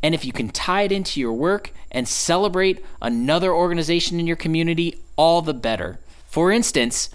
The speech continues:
Creative Studio Productions did a post about a logo we did for a bakery. But it wasn't just about our logo.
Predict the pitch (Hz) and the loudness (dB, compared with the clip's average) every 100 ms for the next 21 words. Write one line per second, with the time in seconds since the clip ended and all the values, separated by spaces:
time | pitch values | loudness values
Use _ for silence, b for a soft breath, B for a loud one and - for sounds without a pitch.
0 | b - 196 262 262 - 226 220 214 185 | b 0 2 4 2 0 2 2 2 0
1 | 175 - 165 - 165 151 - - - 214 | 0 -2 -4 0 0 0 -4 -6 -4 0
2 | 160 135 - - 139 151 143 127 123 156 | 0 0 -6 -6 -2 0 2 0 0 0
3 | 214 139 113 107 120 - 104 101 135 - | 2 0 -2 -4 -4 -4 -6 -4 -6 -6
4 | 85 - b b b b - 170 185 160 | -10 -12 b b b b -2 0 2 2
5 | 262 294 240 202 214 175 160 160 - 143 | 2 2 0 0 0 -2 0 2 2 2
6 | 120 135 214 120 95 - | 2 4 2 2 -2 -4